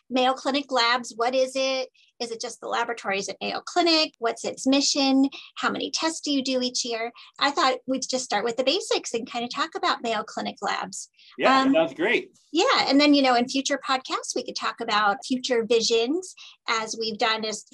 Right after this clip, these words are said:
Speaker 1: far as medicine in general. So I'll start with a basic question.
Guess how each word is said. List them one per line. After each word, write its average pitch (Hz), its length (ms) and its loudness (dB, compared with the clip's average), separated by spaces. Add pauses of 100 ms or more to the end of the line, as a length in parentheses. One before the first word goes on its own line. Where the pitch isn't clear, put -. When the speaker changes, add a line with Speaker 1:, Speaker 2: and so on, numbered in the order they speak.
Speaker 1:
far 226 160 0
as 202 180 -4
medicine 233 480 0
in 214 160 -6
general. 277 400 -2 (760)
So 302 380 2 (100)
I'll 262 140 4
start 262 380 2
with 220 200 -6
a 208 80 -6
basic 233 460 -4
question. 220 600 -2